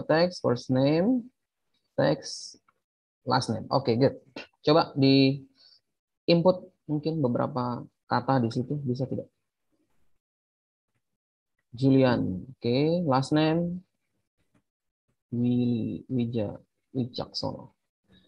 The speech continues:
Oke, good job. Kita kasih jempol. Terima kasih, Julian. Mungkin bisa di stop share.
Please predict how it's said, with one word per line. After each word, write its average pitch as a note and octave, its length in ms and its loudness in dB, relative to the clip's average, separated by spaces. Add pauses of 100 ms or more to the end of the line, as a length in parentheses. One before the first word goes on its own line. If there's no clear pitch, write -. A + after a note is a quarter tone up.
(420)
Oke, D3 320 4
good C3+ 160 4
job. D3 320 2
Kita B2 240 -2
kasih A#2 640 0 (320)
jempol. A#2+ 640 0 (220)
Terima A2+ 240 0
kasih, A#2+ 320 2
Julian. C#3 400 4
Mungkin A#2+ 400 -2
bisa A2+ 160 -2
di A#2 80 -2
stop B2 240 -4
share. F#3+ 320 4